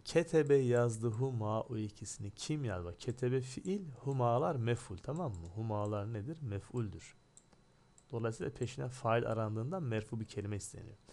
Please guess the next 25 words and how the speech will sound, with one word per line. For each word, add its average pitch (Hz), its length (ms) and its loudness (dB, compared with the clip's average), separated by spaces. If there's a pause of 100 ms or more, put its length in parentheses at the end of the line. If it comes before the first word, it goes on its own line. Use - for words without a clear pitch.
(400)
Ammey 127 720 2
ise 170 360 0
mensuptur. 104 960 -4 (260)
Ya 110 260 2
ile 92 180 -2
mensup 90 460 -8
tesniye 90 420 -10
bir 82 100 -12
kelime. - 360 -12 (720)
E, 104 40 -8
biz 104 140 -6
fail 123 380 2
arıyorduk. 101 600 -2 (400)
<laughs> 151 100 -6
O 127 80 0
zaman 117 360 -4
bu 113 80 -6
da 92 80 0
yanlış. - 460 -10 (1500)
Dolayısıyla, 117 680 2
e, 107 280 0
doğru 127 200 6
olan 127 160 8
nedir? 151 280 0 (300)
Bursa'dır. - 560 -6